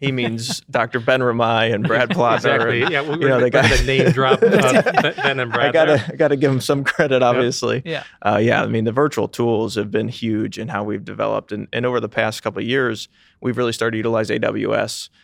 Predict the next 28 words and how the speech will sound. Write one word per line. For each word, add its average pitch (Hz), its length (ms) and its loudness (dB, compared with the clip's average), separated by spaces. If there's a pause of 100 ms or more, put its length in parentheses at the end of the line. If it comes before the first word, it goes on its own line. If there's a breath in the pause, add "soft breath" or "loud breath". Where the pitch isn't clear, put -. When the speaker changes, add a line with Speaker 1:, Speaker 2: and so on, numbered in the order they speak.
(180 soft breath)
Speaker 1:
uh, 120 60 -8
Amazon 113 380 -4
Web 110 200 -2
Services, 104 560 -6
and 107 120 -6
their 104 140 -4
cloud-based 107 540 -6
infrastructure. 110 680 -8
So, 107 340 -8
you 113 60 -14
know, 110 80 -8
right 127 240 -2
now 113 220 0
we, 113 320 -4
we 131 100 -4
utilize 123 480 -2
on-prem 113 500 -2
resources, 110 560 -6
or 104 100 -4
we 107 100 -6
have 107 180 -2
historically, 107 680 -4
we 107 100 -6
have 101 100 -4
a 107 60 -6
set - 340 -4
number 117 400 -4
of, 113 260 -6